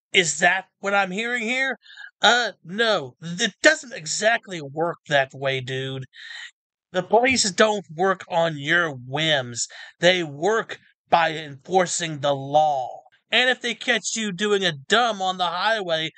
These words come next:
like having no plates or license or anything like that, you're a danger to everybody else through sheer lack of insurance, which basically means if you have no coverage, well, who's gonna protect you in that scenario?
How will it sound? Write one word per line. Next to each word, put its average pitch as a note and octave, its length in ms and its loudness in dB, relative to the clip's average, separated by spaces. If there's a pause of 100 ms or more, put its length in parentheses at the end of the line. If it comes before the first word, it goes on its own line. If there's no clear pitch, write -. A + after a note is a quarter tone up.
(240)
like F3+ 240 2
having F#3 400 -2
no E3 200 -4 (100)
plates F3+ 420 0
or D3+ 140 -2
license E3 560 -2
or D#3+ 60 -2
anything D#3 380 -2
like D3 300 4
that, F3+ 240 2 (320)
you're A#3 260 2
a E3+ 120 -2 (100)
danger F#3 460 0
to - 180 -6
everybody F3 480 0
else G#3+ 320 0 (360)
through G3 160 0
sheer F#3+ 480 0
lack E3+ 420 0
of F#3 140 2
insurance, A3 960 -2
which G#3+ 240 -10
basically B3 420 2
means B3+ 320 -4
if G#3 100 0
you A3 120 -2
have G3 240 2
no G3+ 280 0
coverage, E3 560 -2 (280)
well, A#3+ 560 0 (240)
who's G3 240 2
gonna G#3+ 240 2
protect - 720 -2
you D3+ 160 -2
in C3+ 140 -2
that C3 240 2
scenario? B2 680 -2